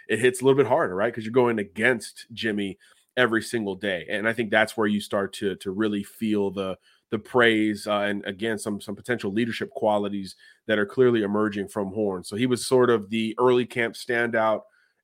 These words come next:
athletically, and now the coaches, the decision makers, are letting us know that it's not just the natural God-given gifts,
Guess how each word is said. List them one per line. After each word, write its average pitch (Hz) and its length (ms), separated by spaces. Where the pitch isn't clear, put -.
athletically, 156 840
and 113 160
now 117 220
the 101 100
coaches, 151 600
the 107 80
decision 147 600
makers, 92 540
are 120 120
letting 117 300
us 107 220
know 107 160
that 101 240
it's 110 180
not 120 300
just - 460
the 110 160
natural 113 600
God-given 104 640
gifts, 127 500